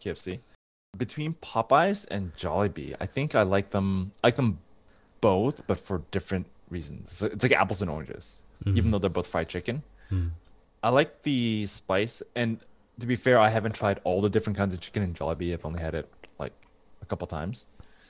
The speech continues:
Speaker 1: but I like the spicy Popeyes. I have not tried the spicy Jollibee. Between the regular Popeyes and regular Jollibee, I might take the regular Jollibee.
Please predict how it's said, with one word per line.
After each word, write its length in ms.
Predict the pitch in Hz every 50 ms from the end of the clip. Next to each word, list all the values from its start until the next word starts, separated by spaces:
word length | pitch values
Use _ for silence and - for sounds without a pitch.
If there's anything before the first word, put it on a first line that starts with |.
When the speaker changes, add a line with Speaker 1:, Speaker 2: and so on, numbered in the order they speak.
| - - - - - -
Speaker 1:
but 240 | 95 87 85 - - - - _ _ _ _ _ _ - - - - - -
I 60 | 104
like 260 | 113 120 127 127 -
the 100 | - 123
spicy 680 | 101 - - - 104 101 - - - 95 92 92 90 87 87 - _ _ _ _ _ - - _ _ _
Popeyes. 520 | - 92 90 - - 113 117 139 165 - - - - -
I 100 | 78 -
have 160 | 92 98 98
not 180 | 107 107 104 -
tried 200 | - 107 101 85
the 60 | 92
spicy 340 | - - - 87 85 - 92
Jollibee. 480 | 82 - 78 82 87 85 98 101 117 135 - _ - - - - _ _ _
Between 320 | - 95 - - 117 110
the 100 | 98 98
regular 840 | 90 80 78 80 80 90 90 95 90 95 95 95 95 95 95 95 90 - _
Popeyes 540 | - - 85 87 - 90 90 87 85 - -
and 80 | 80 76
regular 220 | 82 82 82 78
Jollibee, 400 | - 73 71 80 80 101 107 107
I 60 | 98 90
might 220 | 85 85 85 - - _ _ _ _ - - _
take 180 | - - 90 -
the 80 | - 82
regular 520 | - 64 64 - 50 50 50 50 - - - - _ _ _ -
Jollibee. 360 | - - 62 52 - - -